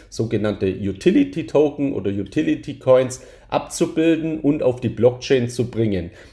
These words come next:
Und diese Funktionsweise der Smart Contracts, der intelligenten Verträge, kann man eben auch hernehmen,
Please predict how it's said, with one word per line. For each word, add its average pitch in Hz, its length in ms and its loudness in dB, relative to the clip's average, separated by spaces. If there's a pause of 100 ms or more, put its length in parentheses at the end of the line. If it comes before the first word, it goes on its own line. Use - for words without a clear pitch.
(120)
Und 120 160 -4
diese 180 380 2
Funktionsweise 165 1160 2
der 139 240 -4
Smart 98 360 -6
Contracts, 156 640 2
der 117 160 0
intelligenten 110 720 -4
Verträge, 104 580 0 (380)
kann 143 200 4
man 175 160 4
eben 135 320 -2
auch 92 220 -2
hernehmen, 185 720 2